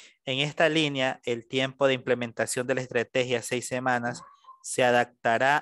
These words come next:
a las necesidades socioeducativas del estudiantado. Finalmente, las orientaciones abarcan las cuatro áreas curriculares: matemáticas, lengua y literatura, ciencias naturales y ciencias sociales, articuladas con las habilidades instrumentales de comprensión lectora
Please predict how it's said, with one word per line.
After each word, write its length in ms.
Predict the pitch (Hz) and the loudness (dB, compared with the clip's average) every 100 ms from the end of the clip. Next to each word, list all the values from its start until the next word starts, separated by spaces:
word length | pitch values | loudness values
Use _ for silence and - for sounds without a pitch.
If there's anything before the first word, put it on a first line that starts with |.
| - | 0
a 120 | 123 | -2
las 160 | 120 113 | -2 -6
necesidades 520 | 104 117 123 131 123 | -8 0 2 2 0
socioeducativas 1080 | - 135 143 - 131 117 110 - 131 135 131 | -2 0 0 0 -4 -2 -6 -6 -2 0 0
del 100 | 120 | -4
estudiantado. 840 | - 117 101 104 123 107 95 - _ - - - _ | -6 -6 -6 -2 0 0 0 -10 _ -20 -20 -20 _
Finalmente, 840 | - 131 139 151 147 160 151 156 143 | -4 0 2 0 0 -2 0 0 0
las 100 | 123 | 0
orientaciones 640 | 123 120 110 110 135 131 | -2 -4 -6 -6 -6 -4
abarcan 500 | 127 120 123 - 127 | 0 2 2 0 -6
las 100 | 123 - | -6 0
cuatro 300 | 131 127 123 | 0 2 4
áreas 180 | 120 | 2
curriculares: 800 | - 117 110 113 123 104 98 - _ | 2 -6 -4 2 2 2 -2 -12 _
matemáticas, 920 | 127 131 117 131 135 - 107 98 - _ _ _ _ | -2 -2 -2 0 0 -2 -10 -10 -12 _ _ _ _
lengua 320 | 135 139 139 | -2 2 2
y 40 | 139 | 2
literatura, 760 | 131 123 123 - 139 120 104 | 0 0 0 0 2 2 0
ciencias 400 | - 135 139 135 | -6 -6 -4 -4
naturales 640 | 131 127 127 143 147 147 - | -4 -2 2 2 2 -2 -6
y 140 | 131 | -4
ciencias 420 | - 156 147 131 | -2 -2 -2 -4
sociales, 640 | 123 - 151 147 147 - _ _ _ - | -4 2 2 2 -2 -6 _ _ _ 0
articuladas 840 | 139 - 135 - 131 139 139 - | 0 0 -6 0 4 6 4 2
con 220 | - 123 | -2 -2
las 100 | 117 | 0
habilidades 380 | 113 110 120 123 | -2 0 -2 -2
instrumentales 580 | 117 120 110 - 120 123 | -10 -10 -6 -2 0 0
de 100 | 117 | -2
comprensión 460 | 107 107 101 123 | -6 -6 -6 -4
lectora 560 | 117 - 135 131 131 | -4 0 4 4 2